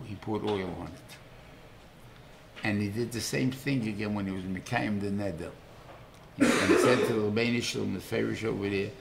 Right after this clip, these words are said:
"If I can do it, I'm yours. You know, I'll be Mekabel you for Lakus. If I can't do it, I'm not Mekabel." Obviously, he went and he was able to do it. He was Mekabel, and did this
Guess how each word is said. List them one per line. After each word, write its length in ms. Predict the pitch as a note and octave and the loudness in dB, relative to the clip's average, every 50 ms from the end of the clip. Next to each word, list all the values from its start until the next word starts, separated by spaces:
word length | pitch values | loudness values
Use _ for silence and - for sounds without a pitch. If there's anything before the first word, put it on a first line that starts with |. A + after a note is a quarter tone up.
| - - - - - - | -16 -18 -18 -18 -14 -12
"If 140 | - - A2+ | -6 2 4
I 140 | G#2+ G2+ | 4 4
can 260 | G2+ - A2 G2+ F#2 F2+ | 4 2 0 0 2 4
do 220 | A#2 B2+ C#3 D#3 | 4 4 4 4
it, 180 | F3 - - - - - - - - - - - - - - | 2 0 -2 -8 -14 -18 -18 -20 -20 -20 -20 -20 -20 -14 -8
I'm 140 | - G2 G2+ | -4 -2 0
yours. 440 | G2+ G#2 G2+ F#2+ F2+ E2+ E2 - - G2+ F#2+ F#2 | 2 2 2 2 2 -2 -4 -6 -10 -10 -10 -8
You 80 | F#2+ G2 | -6 -4
know, 60 | F#2+ | -2
I'll 100 | F#2 F#2 | -2 -2
be 160 | F2+ F2+ F#2+ | -2 -4 -6
Mekabel 540 | F2 E2 - - - C3+ B2+ B2 A2+ A2+ G#2+ | -6 -6 -8 -8 -4 -4 -2 -2 -2 -2 -2
you 120 | G2+ G2 G2 | -2 -2 -4
for 160 | F2+ G#2 F#2+ | -6 -6 -6
Lakus. 640 | F#2 F2+ F2+ - - - F#2+ F2 - - - - - - - - - - - - - - - - - | -6 -6 -8 -8 -6 -6 -6 -6 -6 -8 -10 -10 -10 -12 -16 -18 -18 -18 -16 -16 -16 -18 -18 -10 -8
If 120 | G2+ F#2+ | 0 0
I 120 | G2 G2 | 0 0
can't 360 | F#2 - A#2+ B2+ C3+ C3+ - - | 2 2 6 6 6 6 6 6
do 200 | C#3 C#3+ E3 G3 | 6 6 6 6
it, 240 | G3 - - - - - - - - - - - - - - - - - - - - - - - - - - - - - | 4 2 -4 -10 -14 -14 -16 -18 -20 -20 -20 -20 -20 -20 -20 -20 -20 -20 -20 -12 -10 -10 -10 -10 -12 -16 -20 -20 -12 -6
I'm 120 | - G2 G#2 | -2 0 0
not 220 | A2+ A#2 A#2 - | 0 0 0 -2
Mekabel." 480 | A2+ A2 G#2+ - - A2+ G#2+ - - E2+ - - - - - - - - - - - - - - - - - - - - - - - - - - - - - - - - - - - | -4 -6 -6 -4 -4 -4 -4 -6 -8 -10 -14 -16 -12 -10 -10 -10 -10 -14 -16 -18 -20 -20 -20 -18 -18 -18 -18 -16 -14 -14 -14 -14 -16 -18 -20 -18 -18 -18 -18 -20 -20 -20 -20 -16 -6
Obviously, 440 | G#2 G2+ G#2 G#2 A2 G#2+ - - A2 | -2 0 0 0 0 -2 -2 0 0
he 60 | G#2 F#2+ | 0 0
went 260 | F#2+ G2 G#2 A2 G#2+ | 0 0 -2 -2 0
and 80 | G#2 A2 | 0 0
he 60 | G#2 | 0
was 140 | G2+ F2+ G2+ | 0 0 0
able 260 | G#2 F#2+ F#2+ G2+ G2+ | 0 0 0 0 -2
to 60 | F#2+ | -2
do 180 | F2 F#2 E2+ - | -2 -4 -4 -6
it. 260 | - - - - - - - - - - - - - - - - - - - | -8 -12 -16 -18 -18 -18 -20 -20 -20 -20 -20 -20 -20 -20 -20 -20 -20 -16 -12
He 60 | F#2+ | -10
was 100 | F2+ F2 | -10 -8
Mekabel, 460 | F2 E2+ - F#2+ F#2 F2+ E2+ F2 F2 F2 F2 F#2 G2 F#2+ F#2 - | -10 -10 -8 -6 -6 -6 -4 -6 -8 -8 -10 -10 -10 -10 -8 -8
and 280 | F#2+ F#2 F#2+ F#2 F2+ F#2 | -6 -6 -6 -6 -6 -6
did 160 | F#2+ F2+ F2+ | -6 -6 -4
this 400 | G2 G2+ F#2+ - - - - | -6 -6 -6 -6 -10 -10 -12